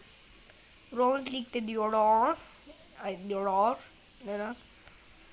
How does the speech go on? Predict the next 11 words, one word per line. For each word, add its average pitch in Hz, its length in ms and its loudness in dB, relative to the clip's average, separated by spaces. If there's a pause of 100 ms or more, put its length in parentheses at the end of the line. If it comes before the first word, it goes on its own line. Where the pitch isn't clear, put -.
(340)
Ronaldo. 240 680 4 (960)
Takıma 247 420 -6 (140)
katıl 269 920 -6 (360)
der. 214 680 6 (920)
O 277 160 4
baklı 311 540 8
bir 294 220 4
şey 262 260 4
arkadaşlar. 240 680 2
Takım 262 580 -4
girmeyin. 202 500 -4